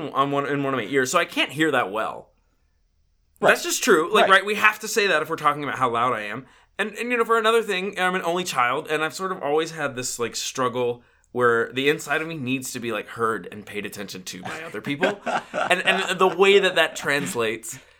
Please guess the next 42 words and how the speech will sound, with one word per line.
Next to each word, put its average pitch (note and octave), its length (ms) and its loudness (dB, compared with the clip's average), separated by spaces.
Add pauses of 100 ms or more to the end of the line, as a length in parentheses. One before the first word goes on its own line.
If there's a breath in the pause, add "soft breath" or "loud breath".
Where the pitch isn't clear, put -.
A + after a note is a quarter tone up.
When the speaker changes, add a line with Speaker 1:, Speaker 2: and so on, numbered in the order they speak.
(240 soft breath)
Speaker 1:
um, B2+ 420 2
is C3+ 160 -2
a C#3 60 0
lot A#2 300 2
of G2+ 400 -10 (640)
me C3 140 0
being A2+ 440 -2
l-, B2+ 180 -8
so F3 400 6
loud, B2+ 460 4
just, C3 280 -2
like, B2+ 260 -6
so D3+ 320 4
in C3 140 2
everybody's A#2+ 420 -2
ears G#2+ 220 -6
and G#2 120 -8
loud F#2+ 240 -2
all E2+ 120 -12
the E2+ 100 -16
time. A2 340 -6 (180 soft breath)
The E3+ 160 -4
good C#4+ 180 -2
news C4+ 180 -4
is, D3+ 140 -2
is D3 120 -6
that C#3 220 0
I'm F3+ 160 -2
twenty-five. C3+ 540 2
I've C#3+ 280 -4
lived D3+ 340 0
with F#3+ 100 -4
myself C3 340 -2
long A2+ 180 -4
enough A2 160 -8
to A2+ 60 -16
be A2 100 -8
really A#2 220 -2
accommodating G2+ 560 -6
of G#1+ 60 -16
that. - 220 -8
So, B2+ 380 2